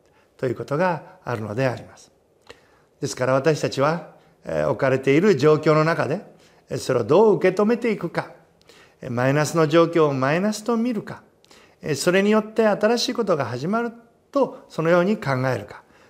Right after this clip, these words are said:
あ、それによって見方も随分と違ってまいります。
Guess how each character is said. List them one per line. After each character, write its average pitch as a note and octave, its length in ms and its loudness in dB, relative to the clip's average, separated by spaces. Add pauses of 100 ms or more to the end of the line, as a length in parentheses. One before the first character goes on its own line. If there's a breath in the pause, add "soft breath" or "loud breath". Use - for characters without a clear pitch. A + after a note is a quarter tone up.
(100)
あ、 C#3+ 140 -2
そ F3 160 0
れ G#3 80 4
に B3 80 2
よ C4 120 4
っ - 20 -4
て A3+ 240 2
見 C#3 140 2
方 B2+ 220 -4
も D#3 240 -2
随 A#2+ 160 -6
分 A2+ 180 -12
と G3 160 -4
違 D3+ 240 -12
っ G#2 60 -14
て D#3 280 -4
ま B2+ 180 -4
い A2+ 60 -4
り G#2 80 -10
ま G2 120 -16
す。 - 140 -20